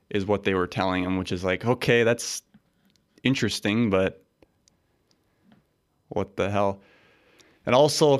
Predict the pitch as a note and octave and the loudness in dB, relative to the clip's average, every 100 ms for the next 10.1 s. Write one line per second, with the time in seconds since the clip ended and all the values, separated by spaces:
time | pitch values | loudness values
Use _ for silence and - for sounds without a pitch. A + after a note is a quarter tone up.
0 | C3+ - B2+ A#2 - - - - - C#3+ | 0 0 2 0 -6 -20 -16 -12 0 0
1 | C#3+ C#3+ B2 D3 D3 C#3 C3+ B2+ B2+ B2 | 2 2 2 2 0 4 4 4 2 2
2 | C#3+ C3+ A2 A2+ A2+ - - C3 B2+ - | 0 2 0 0 -2 -2 0 0 0 0
3 | B2+ B2 A#2 B2+ A#2+ C3+ C3+ C3+ C3+ B2 | 2 4 4 2 2 2 4 4 4 2
4 | A2 - C#3+ C3+ - C3+ D3 D#3 D#3 D#3 | 0 0 0 0 2 4 6 4 4 4
5 | D#3 C#3+ - - _ _ _ _ - A2 | 2 -2 -8 -14 _ _ _ _ -8 -4
6 | - C#3+ C#3 - C3+ A#2+ A#2 A2 B2+ C#3+ | 0 0 2 2 2 4 2 2 2 2
7 | C#3 A2+ G2 A2+ C3+ C3 A#2 - C#3 D#3 | 2 0 2 2 4 2 0 2 2 0
8 | - - - _ _ G#2 G2+ A2+ C#3+ B2+ | -6 -8 -12 _ _ -14 -4 0 2 2
9 | G#2+ G#2 G#2+ A2+ - G#2+ G#2 G#2+ G2+ F#2+ | 0 -2 -2 -2 -2 -4 -2 -4 -2 -4
10 | F#2+ | -4